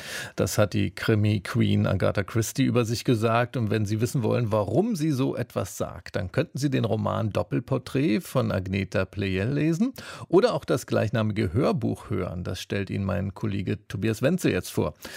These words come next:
Agneta Pleyel erzählt da von Begegnungen zwischen Agatha Christie und dem Maler Oskar Kokoschka.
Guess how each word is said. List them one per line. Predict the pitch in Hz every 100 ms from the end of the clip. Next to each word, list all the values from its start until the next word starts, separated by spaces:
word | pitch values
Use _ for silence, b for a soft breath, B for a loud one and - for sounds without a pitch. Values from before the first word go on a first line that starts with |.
| B B
Agneta | 120 123 160
Pleyel | 147 151 135 170
erzählt | 147 - 156 147
da | 147
von | - 139 127
Begegnungen | 123 123 160 170 165 160
zwischen | - 131 - 143 135 135
Agatha | 127 110 113 120
Christie | - 135 - 143 143
und | 147 170 - -
dem | 123 110
Maler | 107 110 123 120 -
Oskar | 143 - 135 120
Kokoschka. | - 143 - - - - - 90